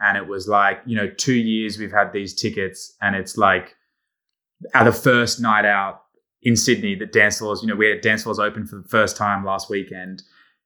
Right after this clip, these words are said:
You know, the biggest thing that we're, people we've done in, in years. And then, you know, you have these, you know, people within the organization just, like, acting incredibly irrationally, unbelievably unprofessional, and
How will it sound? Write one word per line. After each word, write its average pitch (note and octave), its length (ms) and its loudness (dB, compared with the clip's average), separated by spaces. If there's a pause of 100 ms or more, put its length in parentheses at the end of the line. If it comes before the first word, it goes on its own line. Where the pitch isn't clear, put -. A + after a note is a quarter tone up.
(160)
You A#2+ 100 4
know, G#2 140 6
the G2+ 120 -2
biggest B2 320 0 (140)
thing A#2 220 -2
that A#2 100 -4
we're, A2+ 80 -6
people A#2+ 220 0
we've A2 160 -2
done A2 200 4
in, F#2+ 240 -6
in A2 280 -6
years. A#2+ 720 -2
And A#2+ 220 2
then, A#2+ 340 -2
you A#2+ 100 -10
know, A#2 80 -2
you A2+ 200 -4
have B2+ 240 0 (180)
these, A#2 640 -4 (180)
you B2+ 100 -4
know, A2 160 2
people A#2+ 500 -4
within A#2 300 -2
the A#2 120 -6
organization A2+ 1040 -4
just, A2 340 -4
like, G2+ 320 2 (840)
acting A#2 600 2
incredibly B2 520 2
irrationally, G2+ 720 -4 (260)
unbelievably A#2 960 0
unprofessional, G2 920 -6
and G2+ 380 0